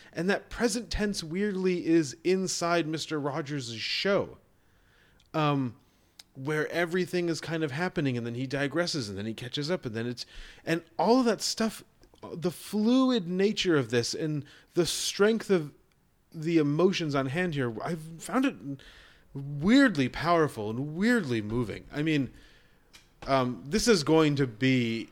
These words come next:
this is going to be very high on my list, like, at the end of the year. And I think the main reason for that is gonna be, I mean, Tom Hanks in this movie. And again, I was skeptical of Tom Hanks's casting in this 'cause it seemed too perfect.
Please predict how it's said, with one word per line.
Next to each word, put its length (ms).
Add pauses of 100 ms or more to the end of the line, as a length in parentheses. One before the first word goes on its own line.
this 160
is 100
going 220
to 40
be 120
very 480
high 240
on 140
my 120
list, 420
like, 200
at 80
the 140
end 140
of 80
the 100
year. 320
And 120
I 80
think 400
the 140
main 720
reason 440
for 160
that 280 (600)
is 300
gonna 340
be, 520 (800)
I 40
mean, 140
Tom 300
Hanks 460 (100)
in 280
this 200
movie. 340
And 120
again, 280
I 80
was 160
skeptical 540
of 100
Tom 180
Hanks's 320
casting 400
in 80
this 120
'cause 140
it 80
seemed 240
too 120
perfect. 460